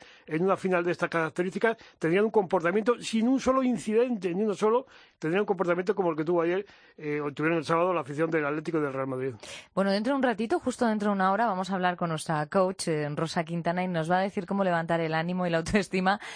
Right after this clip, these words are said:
Speaker 2: después de, del partido de, de este
Speaker 1: Vale.
Speaker 2: sábado. Para aquellos que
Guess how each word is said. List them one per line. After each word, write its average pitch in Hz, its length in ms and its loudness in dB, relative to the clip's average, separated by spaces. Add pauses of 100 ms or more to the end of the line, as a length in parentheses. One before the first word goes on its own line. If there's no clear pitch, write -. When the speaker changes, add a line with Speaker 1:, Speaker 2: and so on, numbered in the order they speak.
(240)
Speaker 2:
después 180 460 0
de, 175 340 2
del 185 180 2
partido 175 460 0
de, 151 300 -4 (180)
de 156 60 0
este - 20 4
Speaker 1:
Vale. 160 200 4
Speaker 2:
sábado. 147 500 0
Para 160 480 2
aquellos 185 360 -2
que 180 380 -2